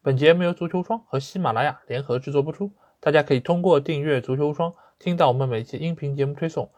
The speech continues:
还可以看到最独特的足球专栏文章。最主要的是，可以看到加入我们粉丝群方式，只要在微信里面搜索“足球无双”，或者点击节目详情页就可以找到。期待你们的关注和加入。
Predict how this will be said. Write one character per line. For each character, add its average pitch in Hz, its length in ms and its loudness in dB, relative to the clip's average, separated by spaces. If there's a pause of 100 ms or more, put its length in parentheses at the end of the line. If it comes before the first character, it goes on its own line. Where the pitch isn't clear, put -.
(120)
还 127 160 0
可 131 80 2
以 127 60 2
看 131 180 -2
到 123 200 2
最 139 260 0
独 120 260 -6
特 127 200 0
的 120 200 0
足 127 200 -4
球 135 180 2
专 143 160 0
栏 139 100 -2
文 135 120 0
章。 165 180 0 (320)
最 165 160 2
主 135 140 4
要 139 80 8
的 160 80 0
是， 160 260 -6 (140)
可 135 80 -4
以 123 40 -2
看 127 160 -4
到 123 140 -4
加 139 200 0
入 143 140 4
我 123 80 2
们 127 140 -2
粉 127 160 -6
丝 - 80 -14
群 165 180 -4
方 180 160 -2
式， 160 220 -10 (320)
只 139 280 0
要 190 200 6
在 151 160 2
微 151 140 2
信 156 100 -8
里 127 60 -2
面 127 100 -4
搜 147 180 2
索 139 220 0
“足 147 100 -4
球 185 120 -2
无 190 80 4
双”， 240 180 -2 (240)
或 165 160 6
者 147 100 6
点 131 220 0
击 160 180 -6
节 139 200 2
目 160 100 -4
详 147 160 -2
情 170 160 -4
页 127 160 -8
就 143 80 -2
可 143 140 0
以 147 40 0
找 123 160 2
到。 151 220 4 (240)
期 - 100 -12
待 160 120 6
你 127 60 4
们 127 60 0
的 135 260 4
关 220 220 6
注 196 200 -4
和 131 340 0
加 151 300 8
入。 151 240 -4